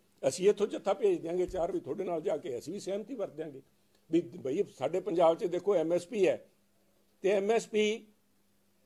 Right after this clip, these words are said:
ਜਿੰਨੀ ਫਸਲ ਬੀਜਦੇ ਆ ਸਾਹਿਬ, ਆਹ ਲੋਕ ਕਹਿ ਦਿੰਦੇ ਆ ਵੀ ਆਹ ਬੀਜੇਪੀ ਵਾਲੇ ਕਰਦੇ ਕੀ ਹੈ। ਆਹ ਪਿਛਲੇ ਦਸ ਸਾਲਾਂ ਦਾ ਹਿਸਾਬ ਹੈ ਮੇਰੇ ਕੋਲ। ਅੱਜ ਤੋਂ ਦਸ ਸਾਲ ਪਹਿਲਾਂ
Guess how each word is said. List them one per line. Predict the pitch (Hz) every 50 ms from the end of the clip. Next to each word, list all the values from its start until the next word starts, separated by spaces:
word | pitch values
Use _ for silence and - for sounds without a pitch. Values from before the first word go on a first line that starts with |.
| _ _ 131
ਜਿੰਨੀ | 120 143 190 214 240 277 285
ਫਸਲ | 214 175 202 185 190 214 190
ਬੀਜਦੇ | 165 175 165 165 160 156 151
ਆ | 143
ਸਾਹਿਬ, | - - 151 143 143 214
ਆਹ | 185 170
ਲੋਕ | - 170 165 165 165
ਕਹਿ | - 214 180 170
ਦਿੰਦੇ | 165 160 160 160 147
ਆ | 151 147
ਵੀ | 156 156
ਆਹ | 165 151 139
ਬੀਜੇਪੀ | 143 147 151 147 160 156 160 - 160
ਵਾਲੇ | 156 151 143
ਕਰਦੇ | 143 - - 131 - 165 143
ਕੀ | 143 - 220 240 143
ਹੈ। | 120 101 - _ _ _ _ _ _ _ _ _ _ _ _ _ _ _ _ _ _ _ _ _ _ - - - _ _ _ _ _ _ _ _ _ _ _ _ _ _ _ _ -
ਆਹ | 226 220
ਪਿਛਲੇ | 220 - 220 - 208 - 226
ਦਸ | - 180 226 196 -
ਸਾਲਾਂ | - 202 220 233 226 208
ਦਾ | 208 185 190 226 -
ਹਿਸਾਬ | - - 139 123 139 151 165
ਹੈ | 156 143
ਮੇਰੇ | 135 127 120
ਕੋਲ। | - 131 120 110 - _ _ _ _ _ _ _ _ _ - _ _ _ _ _ _ _ _ _ _ _ _ _ _ _ _ _ _ _ _ _ _ _ _ _ _ _ _ _ _ _ _ _ _ - 160
ਅੱਜ | 185 180
ਤੋਂ | - 233 214
ਦਸ | 147 185 202 196 -
ਸਾਲ | - 233 220 214 202
ਪਹਿਲਾਂ | - 226 190 190 180 165 143 139